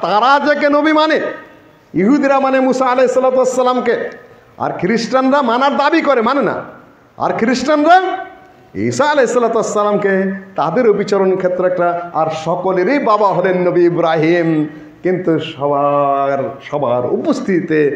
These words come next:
সাধারণ মানুষের অজান্তে নেতৃত্ব দিচ্ছেন কে?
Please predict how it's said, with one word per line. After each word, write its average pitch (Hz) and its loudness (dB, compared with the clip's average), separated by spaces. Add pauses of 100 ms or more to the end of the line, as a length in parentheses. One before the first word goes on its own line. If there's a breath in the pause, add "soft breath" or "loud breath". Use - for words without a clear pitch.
(360 loud breath)
সাধারণ 320 4
মানুষের 214 0
অজান্তে 190 2 (460)
নেতৃত্ব 180 -2
দিচ্ছেন 165 -4
কে? 175 0